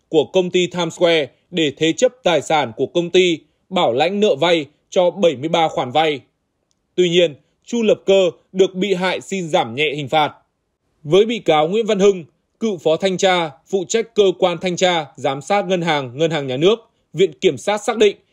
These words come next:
bị cáo là người có hành vi chủ mưu, cầm đầu, chỉ đạo cấp dưới làm sai báo cáo về tình hình tại ngân hàng S C B, từ đó qua mặt ngân hàng nhà nước, qua mặt chính phủ. Theo Viện Kiểm sát,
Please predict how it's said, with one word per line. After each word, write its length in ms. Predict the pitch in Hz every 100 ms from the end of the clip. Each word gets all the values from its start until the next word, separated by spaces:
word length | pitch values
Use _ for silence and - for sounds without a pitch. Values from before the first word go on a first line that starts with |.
| _ -
bị 180 | 208 208
cáo 420 | - 160 165 214 _
là 160 | 202 208
người 320 | 196 202 185
có 180 | 180 196
hành 200 | 214 170
vi 200 | 202 190
chủ 180 | - 180
mưu, 320 | 139 180 165 - _ _ _
cầm 200 | 196 175
đầu, 380 | 165 151 123 - _ -
chỉ 200 | 208 160
đạo 180 | 160 -
cấp 220 | - 226
dưới 320 | 160 170 160 220 _
làm 280 | 175 196 180
sai 260 | - 220 208
báo 180 | 165
cáo 480 | 156 160 151 190 - -
về 180 | 180 180 -
tình 180 | 190 165
hình 280 | 180 156 120 -
tại 160 | 170
ngân 180 | 170 185
hàng 200 | 185 135 - 208
S 120 | -
C 80 | 185
B, 60 | 180 170 143 _ _ _ _ -
từ 120 | 170
đó 300 | 147 139 156 _ _
qua 200 | 220 214
mặt 180 | 196 -
ngân 180 | 147 190
hàng 200 | 175 147
nhà 140 | 143 139
nước, 220 | 190 233 _ _ _
qua 180 | 185 185
mặt 180 | 170 147
chính 160 | - 139
phủ. 340 | 214 196 131 - _ _ _ _ _ _ _ _ _ -
Theo 180 | 170 156
Viện 180 | 170
Kiểm 160 | 147 120
sát, 260 | 180 190